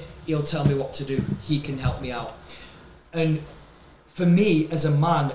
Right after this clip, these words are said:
you have to put yourself in that position and go through these things. Just 'cause we,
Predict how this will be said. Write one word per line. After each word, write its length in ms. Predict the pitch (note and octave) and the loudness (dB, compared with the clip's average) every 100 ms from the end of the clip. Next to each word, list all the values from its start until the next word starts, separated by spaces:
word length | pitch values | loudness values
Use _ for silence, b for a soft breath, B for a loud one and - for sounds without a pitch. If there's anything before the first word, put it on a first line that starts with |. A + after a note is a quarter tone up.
| - | -4
you 160 | D3 | -4
have 280 | C3+ D#3 D#3 | -2 -2 -4
to 60 | D3+ | -6
put 200 | - F3 | -8 -6
yourself 360 | D#3+ - C#3+ - | -2 0 0 -2
in 80 | C#3 | -6
that 160 | - | -6
position 400 | - C#3 E3 C#3+ | -6 -2 -2 -2
and 160 | C3+ C3 | -4 -2
go 300 | D3+ E3+ G3+ | 4 4 4
through 480 | - - D3+ E3+ F#3+ | -2 -2 0 2 0
these 400 | C#3+ E3+ D#3 C#3+ | 0 0 0 -2
things. 640 | - E3 G3+ E3 C#3+ - B B B B | -2 0 0 0 -2 -6 B B B B
Just 220 | A3 A3+ | -2 0
'cause 160 | A3 E3 | 0 0
we, 180 | F3+ F3+ | 2 0